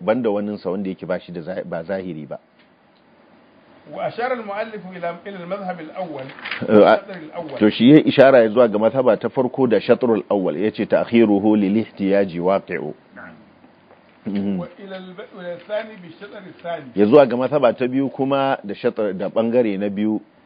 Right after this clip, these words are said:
Speaker 1: ah, wa ba'duna huwa lidhaka mani'u.
Speaker 2: وإلى الثالث، و-
Speaker 1: Wa ila thalith
Speaker 2: وإلى الثالث
Speaker 1: بالشطر الثالث.
Speaker 2: بالشطر الثالث.
Speaker 1: Kuma ya ishara ga mazhaba ta uku da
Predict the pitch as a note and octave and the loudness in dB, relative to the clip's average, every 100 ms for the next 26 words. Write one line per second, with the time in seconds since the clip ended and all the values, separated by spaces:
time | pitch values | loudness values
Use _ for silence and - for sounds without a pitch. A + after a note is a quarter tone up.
0 | - G2 F#2+ F#2 F2+ D#2+ F#2+ G2+ G#2+ G#2+ | -4 0 2 2 0 0 -2 4 4 4
1 | G2 G#2 G#2+ G#2 A2 G#2+ E2 F#2+ F2+ G#2+ | -2 -2 -2 -2 0 0 0 -4 -4 -2
2 | G#2+ - E2+ G2+ G2+ F2+ - D#2 _ _ | -4 -6 -6 -4 -4 -6 -8 -14 _ _
3 | - C2 - - _ _ D3 F3+ G3 F#3+ | -20 -20 -20 -20 _ _ -20 -20 -18 -16
4 | F#3 - A3 A#3+ G#3 G3 G3 - F#3+ F#3+ | -18 -14 -6 -4 -2 -6 -10 -20 -20 -20
5 | - _ _ _ _ _ _ - G2 A#2 | -20 _ _ _ _ _ _ -6 -2 0
6 | G#2 - B2 C#3 C#3+ - C3 - F#3+ G#3 | -2 2 4 4 2 -2 -6 -8 -18 -18
7 | - G#3+ A3+ G#3+ F#3 - _ _ - G2 | -14 -6 -6 -6 -18 -20 _ _ -6 -4
8 | - B2 A#2+ A2 F#2+ G2 F#2 E2+ - G3 | 2 2 4 0 2 4 4 4 -4 -12
9 | - F3+ D#3+ - D#3 D3+ - A2+ A#2+ A#2+ | -14 -14 -16 -6 -6 -6 2 6 8 8
10 | A2+ - - A#2+ A#2 A2 F#2+ G2+ G#2 A#2+ | 6 0 0 6 6 6 2 -4 -2 0
11 | G2 A#2+ - B2 - A#2 G#2+ - - F2 | 2 2 -2 -4 -2 0 0 -2 -8 0
12 | F2 E2+ E2 | 2 4 2